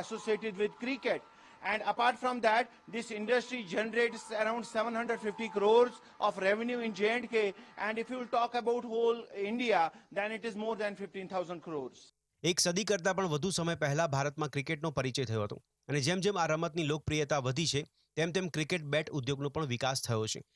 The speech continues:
Speaker 2: તાજેતરમાં જ્યારથી ભારતીય ક્રિકેટના પૂર્વ બેટ્સમેન સચિન તેંડુલકરે અહીંની મુલાકાત લીધી હતી, ત્યારથી કાશ્મીર વિલો વૃક્ષના બેટની માંગમાં ધરખમ વધારો થયો હતો, પરંતુ કાશ્મીર વિલોના વૃક્ષોમાં ઘટાડો થતાં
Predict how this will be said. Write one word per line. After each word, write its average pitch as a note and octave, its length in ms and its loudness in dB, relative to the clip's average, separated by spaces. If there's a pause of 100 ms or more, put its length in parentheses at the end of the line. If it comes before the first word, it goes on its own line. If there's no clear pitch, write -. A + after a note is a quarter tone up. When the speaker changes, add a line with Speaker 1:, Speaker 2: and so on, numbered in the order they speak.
(240)
Speaker 2:
તાજેતરમાં F#3 540 2
જ્યારથી D#3+ 400 2
ભારતીય D#3 400 0
ક્રિકેટના D3+ 480 -2
પૂર્વ D3 240 2
બેટ્સમેન D3+ 380 -2
સચિન C#3 260 -2
તેંડુલકરે C#3 480 0 (300)
અહીંની D3+ 340 2
મુલાકાત C#3+ 400 0
લીધી C#3+ 240 0
હતી, C#3+ 160 -2 (300)
ત્યારથી D#3+ 420 0
કાશ્મીર E3 420 0
વિલો D3 240 0
વૃક્ષના D3+ 400 -2
બેટની D3 380 -2
માંગમાં C3+ 340 -2
ધરખમ B2+ 340 -2
વધારો A#2+ 320 0
થયો G#2+ 160 0
હતો, - 160 -8 (360)
પરંતુ E3+ 300 0
કાશ્મીર E3 420 0
વિલોના D#3+ 340 0
વૃક્ષોમાં D3+ 440 -2
ઘટાડો C3+ 320 -2
થતાં C3 320 -2